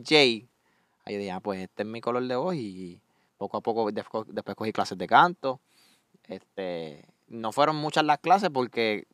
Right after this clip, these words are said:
el, el muchacho que me dio clases me dijo, "Tú estás bien adelantado, sí necesitas clases,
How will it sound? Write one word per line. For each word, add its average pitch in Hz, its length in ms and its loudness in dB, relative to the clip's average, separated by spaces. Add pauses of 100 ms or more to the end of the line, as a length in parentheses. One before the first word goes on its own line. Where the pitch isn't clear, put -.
(240)
el, 113 220 0 (140)
el 127 160 0
muchacho 131 340 2
que 170 140 4
me 170 120 6
dio 170 160 8
clases 175 240 6
me 139 120 0
dijo, 120 260 2
"Tú - 100 -6
estás 185 180 6
bien 196 140 4
adelantado, 185 440 12
sí 120 120 2
necesitas 165 400 8
clases, 147 420 10